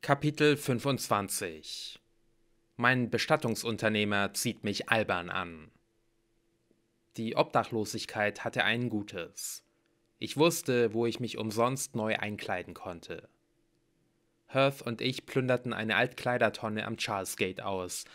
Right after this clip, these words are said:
damit ich nicht im Schlafanzug durch die Stadt wandern musste. Bald sah ich aus wie neu, in stonewashed Jeans, einer Outdoor-Jacke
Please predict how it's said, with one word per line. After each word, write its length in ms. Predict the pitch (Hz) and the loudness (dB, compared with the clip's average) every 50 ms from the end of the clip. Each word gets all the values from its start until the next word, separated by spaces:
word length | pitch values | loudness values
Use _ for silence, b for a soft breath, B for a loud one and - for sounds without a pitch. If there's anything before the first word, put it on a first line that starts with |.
| B B B B _ | B B B B _
damit 260 | 127 123 123 131 - | 2 4 4 2 2
ich 140 | 127 110 - | 0 -2 0
nicht 180 | 131 110 - | -2 -2 -2
im 100 | 113 113 | -4 -4
Schlafanzug 760 | 104 - - 120 127 123 - 107 107 107 - - 110 101 - - | -4 -2 0 0 0 0 -2 -6 -4 -4 -4 -4 -4 -6 -4 -6
durch 120 | 110 98 | -6 -4
die 120 | - 113 | -2 -4
Stadt 260 | 101 - - 107 - - | -2 0 0 -2 0 0
wandern 340 | 101 90 92 87 85 85 | -4 -4 -2 -4 -6 -6
musste. 540 | 85 80 78 78 - - - - - 82 - _ _ _ _ _ _ _ _ _ _ _ _ _ _ _ _ _ _ _ _ _ _ | -6 -12 -14 -12 -12 -12 -12 -12 -14 -14 -16 _ _ _ _ _ _ _ _ _ _ _ _ _ _ _ _ _ _ _ _ _ _
Bald 240 | - 127 139 151 - | 4 4 4 4 2
sah 180 | - 131 117 120 | 2 4 4 4
ich 140 | 117 - | 4 2
aus 260 | - 117 123 123 - - | 2 2 2 2 2 -2
wie 120 | 123 120 | 0 0
neu, 440 | 120 113 101 98 90 87 87 85 82 - b b b b | 0 0 0 0 0 0 -2 -4 -6 -10 b b b b
in 160 | - 107 107 | -8 -6 -4
stonewashed 720 | - - - 135 120 131 131 117 117 113 110 - - - | -4 0 0 0 2 2 2 2 2 2 2 0 -4 -2
Jeans, 640 | - - - 139 135 131 127 131 127 - - - - | -2 0 0 0 0 0 -2 -4 -4 -4 -6 -6 -4
einer 300 | - 107 107 104 98 - | -4 -2 -2 -2 0 2
Outdoor-Jacke 840 | 127 143 139 - 123 117 113 110 110 110 - - 117 110 107 104 | 2 0 2 4 4 4 4 4 2 0 -2 -2 -2 0 0 0